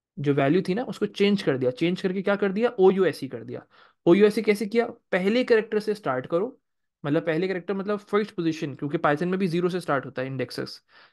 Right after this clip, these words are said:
तो ज़ीरो, वन, टू, थ्री, फ़ोर, तो पहले से ज़ीरो, वन, वन से स्टार्ट करो, हाउस के यहाँ से ज़ीरो से स्टार्ट करो, और length of value, length of value जो भी हो उसकी फ़ाइव है,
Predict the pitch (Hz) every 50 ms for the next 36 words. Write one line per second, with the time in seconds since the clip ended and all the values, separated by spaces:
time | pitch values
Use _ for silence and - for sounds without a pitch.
0 | _ - 156 143 151 170 185 196 196 180 175 180 185 185 170 - 185 185 170 -
1 | 175 175 165 175 156 123 - - 156 139 139 - _ - 170 180 196 185 170 -
2 | - - 131 139 160 175 185 190 180 170 147 135 - 143 143 165 185 185 170 -
3 | - 139 120 - 143 127 120 123 123 120 - - _ _ _ - - 151 156 180
4 | 185 185 - - 202 214 - - 156 147 147 139 139 131 - 139 127 135 160 175
5 | 180 156 - 156 147 - 123 - - - - - - - _ _ - - - -
6 | _ _ - 151 175 196 190 151 151 180 208 214 208 220 202 185 165 147 139 131
7 | 131 127 135 151 175 180 196 185 180 175 185 190 175 151 165 180 180 185 190 170
8 | 156 156 156 - 175 160 - 147 147 165 165 165 170 170 170 180 -